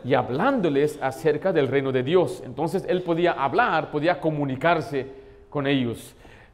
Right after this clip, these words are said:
Este cuerpo no tenía limitación física. Note en Juan veinte diecinueve que él entró a un lugar con, estando las puertas cerradas.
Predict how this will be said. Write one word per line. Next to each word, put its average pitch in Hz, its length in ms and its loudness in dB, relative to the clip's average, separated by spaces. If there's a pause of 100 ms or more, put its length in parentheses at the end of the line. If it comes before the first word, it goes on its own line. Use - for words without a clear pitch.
(1500)
Este 151 240 0
cuerpo 190 400 4
no 151 140 0
tenía 165 520 -2
limitación 139 640 -4
física. 120 460 -8
Note 139 420 -4
en 127 100 -6
Juan 165 320 -2
veinte 160 320 -2
diecinueve 156 640 -2
que 123 120 -2
él 147 100 2
entró 156 680 0
a 113 60 -8
un 139 180 -4
lugar 139 420 2
con, - 160 -6
estando 147 360 -6
las 165 160 -2
puertas 151 400 0
cerradas. 135 500 -6